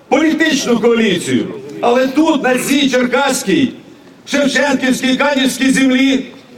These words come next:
я казав і буду казати, я маю бути,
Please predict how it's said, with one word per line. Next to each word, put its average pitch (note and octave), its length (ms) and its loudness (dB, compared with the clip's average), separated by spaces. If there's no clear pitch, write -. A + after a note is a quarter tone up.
я C4 280 0
казав C#4 440 2
і C#4+ 60 2
буду C4+ 280 2
казати, A3 440 2
я B3 420 0
маю C#4 380 2
бути, C4 540 0